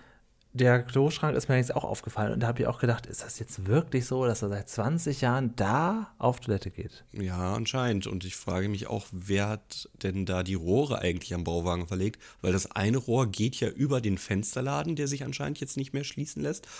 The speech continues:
Speaker 2: Und das Waschbeckenrohr, das geht gerade so noch in den Rest unten vom Bauwagenstück rein. Warum kann man das nicht direkt runterlegen? Warum musste man da jetzt noch ein Loch bohren? Also das ist, irgendwie ist das alles
Speaker 1: Wir
Speaker 2: ein bisschen
Speaker 1: müssen da mal
Speaker 2: komisch.
Speaker 1: hin, irgendwann nach Babelsberg und uns das mal vor Ort angucken.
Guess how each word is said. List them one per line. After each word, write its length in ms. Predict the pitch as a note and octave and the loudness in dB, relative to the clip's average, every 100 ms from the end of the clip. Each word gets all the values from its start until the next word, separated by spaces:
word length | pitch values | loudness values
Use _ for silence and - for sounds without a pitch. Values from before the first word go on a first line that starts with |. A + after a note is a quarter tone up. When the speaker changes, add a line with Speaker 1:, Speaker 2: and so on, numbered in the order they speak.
| - - | -18 -4
Speaker 2:
Und 180 | A#2+ | 2
das 180 | A2 G2+ | 2 4
Waschbeckenrohr, 800 | A2+ - - F2 F#2+ - F2 G#2 - - - - - | 2 2 2 0 0 0 2 2 -2 -16 -20 -12 -2
das 180 | G#2+ | 0
geht 200 | - B2+ | 2 0
gerade 520 | - G#3 F3+ G#3 A#3 F3+ | 0 2 4 4 4 4
so 320 | F3 B2 F#2+ | 6 4 2
noch 220 | G#2+ G2 | -2 -2
in 180 | - A#2 | -2 0
den 160 | A#2+ G#2+ | 2 2
Rest 480 | G#2+ E3+ - - - | 2 2 2 -2 -2
unten 400 | - D3+ G3 E3+ | 0 0 0 -4
vom 240 | D3+ C#3 B2+ | -2 -2 2
Bauwagenstück 880 | A2+ C#3 G2+ E2 F#2 F2+ - E2+ | 4 4 4 2 0 -2 -4 -6
rein. 220 | - D#2+ E2+ | -4 -2 0
Warum 220 | A2+ D3 | 0 0
kann 120 | C#3+ | 0
man 80 | C#3 | 0
das 140 | B2 | 0
nicht 180 | B2 - | -4 -2
direkt 300 | G#2+ B2+ - | 0 0 -2
runterlegen? 400 | F#2+ E2 F2 F2+ | -4 0 -2 0
Warum 180 | F#2+ C3 | 2 2
musste 240 | B2+ - | 0 0
man 140 | A2+ A2 | 0 0
da 140 | G#2+ | 2
jetzt 200 | A2+ - | 0 -2
noch 120 | G2+ | -4
ein 40 | G#2 | -2
Loch 160 | A2+ | -2
bohren? 300 | - E2+ F2 - - - | -4 -6 -4 -8 -14 -16
Also 240 | - G2 F#2+ | -8 -2 0
das 240 | F#2+ - | 2 2
ist, 140 | G#2 - | 2 2
irgendwie 400 | G2+ B2+ E3 D#3 | 2 0 0 0
ist 180 | - | 0
das 100 | A#2+ | -2
alles 280 | - - G2 | -2 -2 2
Speaker 1:
Wir 60 | G2+ | 4
Speaker 2:
ein 40 | |
bisschen 160 | C#3+ G2+ | 6 6
Speaker 1:
müssen 60 | B2 | 6
da 80 | A2+ | 8
mal 120 | G#2 | 8
Speaker 2:
komisch. 80 | A2 | 8
Speaker 1:
hin, 280 | G#2+ E2+ D3 - - | 6 4 0 -4 0
irgendwann 540 | F2+ F#2 F2 G2+ C#3+ D3 - | 2 4 4 4 2 0 -2
nach 160 | F#2+ | -2
Babelsberg 720 | - F2+ F2+ F2 - E2+ A2+ | 2 4 4 2 0 0 2
und 120 | - D2+ | 0 -2
uns 140 | G2+ | 0
das 160 | G#2 G#2+ | 2 2
mal 80 | |
vor 160 | G2 G2 | 2 4
Ort 180 | F#2 G2 | 4 4
angucken. 420 | D#2 E2+ - - | 0 -4 -6 -8